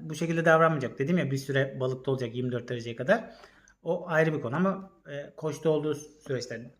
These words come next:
dediğim gibi baştaki süreci anlattığım yere bakarsanız ne zaman balıkta olduğunu anlarsınız. Ee, yani şöyle de anlatmaya çalışayım. Mesela bir türbülansa girmiş bir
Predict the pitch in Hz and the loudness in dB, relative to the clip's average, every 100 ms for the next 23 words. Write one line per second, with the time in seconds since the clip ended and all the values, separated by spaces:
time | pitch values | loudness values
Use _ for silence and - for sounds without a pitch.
0 | _ 139 147 160 147 123 135 - _ _ | _ -8 -4 -2 -2 -2 -6 -10 _ _
1 | 147 135 135 151 151 156 - - _ _ | -8 -8 -4 -6 -4 -8 -8 -20 _ _
2 | _ - 147 143 151 151 147 151 156 147 | _ -6 0 4 6 4 2 0 0 2
3 | 147 143 156 135 160 180 - 143 143 139 | 2 2 0 0 -2 -2 -4 -2 0 2
4 | 139 135 - 135 135 147 175 _ _ _ | 2 2 -2 -4 -2 -8 -8 _ _ _
5 | _ _ _ 135 139 123 139 196 202 - | _ _ _ -6 -6 -4 -2 -2 -2 -16
6 | _ _ _ _ _ _ _ 135 123 120 | _ _ _ _ _ _ _ -8 -6 -4
7 | 120 - - - 160 156 214 214 185 160 | -6 -14 -20 -10 -4 6 8 10 8 6
8 | 151 143 135 139 135 220 175 160 165 - | 2 -2 -2 -2 0 0 2 2 0 -2
9 | 175 175 175 170 170 175 160 165 - 165 | 2 4 6 4 4 -2 0 -2 -2 -6
10 | - - | -6 -12